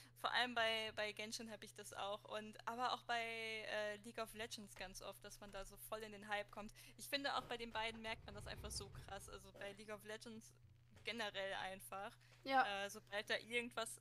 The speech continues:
Speaker 1: Neues rauskommt oder jetzt von K D A oder so, die meisten feiern das einfach so krass ab, dass dann einfach das direkt als Cosplay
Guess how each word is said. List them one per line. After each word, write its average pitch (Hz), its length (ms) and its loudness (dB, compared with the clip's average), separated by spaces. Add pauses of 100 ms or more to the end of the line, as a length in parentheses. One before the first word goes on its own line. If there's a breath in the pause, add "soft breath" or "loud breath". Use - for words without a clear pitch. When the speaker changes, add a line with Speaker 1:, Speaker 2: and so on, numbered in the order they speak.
(100)
Speaker 1:
Neues 233 440 0
rauskommt 233 460 0
oder 214 120 -2
jetzt 208 260 -4
von 214 220 -6
K 240 180 -2
D 220 300 -2
A 220 40 -4
oder 214 200 -4
so, 214 220 -8 (420 loud breath)
die 247 80 -4
meisten 233 640 4 (300)
feiern 240 420 4
das 233 140 -4
einfach 226 280 -2
so 240 260 -4
krass - 340 0
ab, - 140 2 (140)
dass - 440 -10
dann 208 180 -6
einfach 202 260 -4 (280)
das - 160 -10
direkt 208 300 -6
als - 240 -4
Cosplay 196 520 -4